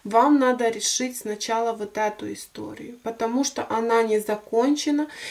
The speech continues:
и вот как-то, знаете, Вселенная пока видит вот эту ситуацию. Если вы закончите эти отношения, новый мужчина придёт.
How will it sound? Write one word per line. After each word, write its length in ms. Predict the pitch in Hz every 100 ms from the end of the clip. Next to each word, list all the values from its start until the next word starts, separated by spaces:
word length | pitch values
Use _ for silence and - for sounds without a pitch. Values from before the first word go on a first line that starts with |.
| -
и 100 | -
вот 220 | 214 226 226
как-то, 420 | 240 233 233 214
знаете, 460 | 220 226 233 233
Вселенная 760 | 202 - 233 220 269 311 254 226
пока 400 | 226 214 240 233
видит 460 | 214 233 247 226 -
вот 180 | 202 220
эту 280 | 208 202 202
ситуацию. 920 | - 202 - 208 208 156 - - - _ - - -
Если 640 | 214 277 294 - 240 247
вы 420 | 214 214 233 190
закончите 800 | - 202 - 339 381 381 - 214
эти 180 | 202 -
отношения, 680 | 196 202 202 - 202 196 202
новый 400 | 220 285 359 277
мужчина 600 | 214 202 - 202 196 190
придёт. 580 | - 214 220 - 190